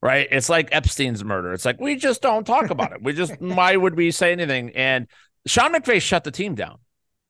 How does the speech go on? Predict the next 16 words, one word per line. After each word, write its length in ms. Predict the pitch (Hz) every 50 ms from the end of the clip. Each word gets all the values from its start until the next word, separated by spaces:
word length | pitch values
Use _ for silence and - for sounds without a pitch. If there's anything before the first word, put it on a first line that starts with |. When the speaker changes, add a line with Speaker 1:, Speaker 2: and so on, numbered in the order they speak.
| _ _ _
Speaker 1:
He's 220 | - 202 190 165
like, 200 | 190 165 - -
"Yeah, 260 | 196 202 196 196 190
I 60 | 185
don't, 200 | 190 196 190 -
I 120 | - 202 233
don't, 280 | 233 226 226 226 240
you're, 320 | - 156 - - 247 226 202
you 140 | - - 233
know, 100 | 226 214
you're 300 | 214 202 226 226 220 214
not 180 | 226 220 214
healthy. 340 | 208 233 311 285 - 165 117
You, 280 | 101 113 143 170 170 165
you 200 | 156 156 165 165
don't 280 | 160 143 131 107 -